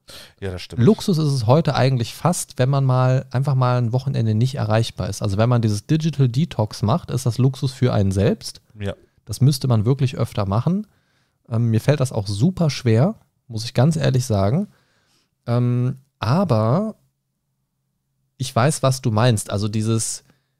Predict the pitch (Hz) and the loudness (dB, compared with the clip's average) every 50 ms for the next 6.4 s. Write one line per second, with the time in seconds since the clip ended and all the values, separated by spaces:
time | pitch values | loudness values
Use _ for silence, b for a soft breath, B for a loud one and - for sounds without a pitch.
0 | _ _ _ _ 110 101 - 143 - - - 139 135 139 131 123 110 107 104 101 | _ _ _ _ -6 -4 -2 -2 -4 0 0 0 2 2 2 2 2 2 2 0
1 | 95 92 92 104 110 120 135 147 151 156 151 151 156 156 151 147 - - _ 131 | 0 0 0 0 2 2 2 2 2 2 2 2 2 0 0 -2 -6 -10 _ -4
2 | 120 113 123 - - 120 113 104 - 123 123 135 131 131 - 123 113 - - 117 | -2 -2 0 2 2 2 2 2 2 2 2 2 0 2 2 0 0 0 0 -4
3 | 110 - 113 107 104 - - 117 110 104 98 98 98 101 98 98 95 92 92 98 | -4 -2 -2 -4 -4 -2 -2 -2 0 0 -2 -2 -2 0 0 0 0 -2 -4 -4
4 | - - - 113 127 160 160 143 120 117 113 131 123 85 131 127 110 - - 123 | -4 -2 0 2 2 2 2 2 0 0 0 0 -2 0 2 2 2 2 2 -2
5 | 113 - - 107 113 - 131 117 110 120 104 101 - - - 120 131 165 151 - | -2 0 0 0 2 2 2 0 2 0 -2 -2 -2 0 2 2 2 2 0 0
6 | 113 107 127 131 135 135 131 131 | 0 0 2 2 2 2 0 0